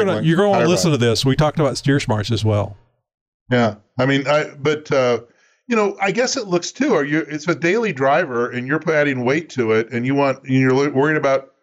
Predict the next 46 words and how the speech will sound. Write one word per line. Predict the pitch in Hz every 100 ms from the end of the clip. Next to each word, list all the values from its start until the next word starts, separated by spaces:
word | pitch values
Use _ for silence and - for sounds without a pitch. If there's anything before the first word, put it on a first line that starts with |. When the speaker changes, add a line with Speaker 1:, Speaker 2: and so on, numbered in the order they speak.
| _
Speaker 2:
M | 131 139
P | 147
Gs | 117 120 131 117
and | 120
all | 117
those | 113 -
things. | 113 120
Although | 120
if | 120
you | 131
own | 139
a | 127
Jeep, | 110 127 113
you're | 104
probably | 123 113
not | 110 120 120
that | 104 104
worried | 104 135
about | 110
Speaker 1:
Nah. |
Speaker 2:
M | 104 95 92
P |
G. | 104
But, | 117 107 - - - - - -
but | 143 147 - - - _ _ _ -
I, | 156 214 233 -
I, | - 196 262 196 - _ _ _ _
if | 151 170
I | 208
had | 240
a | 185
Jeep | 151 196
that | 151
I | 139
wasn't | 165 170 156
gonna | 151 151
go | 139 135
out | 139
and | 127
really | 135 127
beat | 101 135
on | 143 120
rocks, | 107 147 - - - _ _ _ _ 123
um, | 131 127 123 113 - _ _ _
aluminum | 139 143 254 277 226
skid | - 208